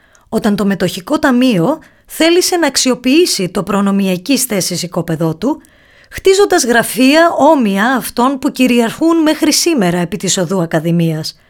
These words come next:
πρόθεση που ευτυχώς δεν υλοποιήθηκε.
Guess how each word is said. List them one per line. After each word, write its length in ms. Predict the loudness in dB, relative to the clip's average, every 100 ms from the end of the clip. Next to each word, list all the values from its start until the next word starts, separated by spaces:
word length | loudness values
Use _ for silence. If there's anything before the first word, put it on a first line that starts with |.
| _ _ _ _
πρόθεση 540 | -2 0 0 -2 -2 0
που 120 | 0
ευτυχώς 480 | -2 -2 0 0 2
δεν 200 | 0 0
υλοποιήθηκε. 800 | -2 -4 -4 -8 -8 -10 -12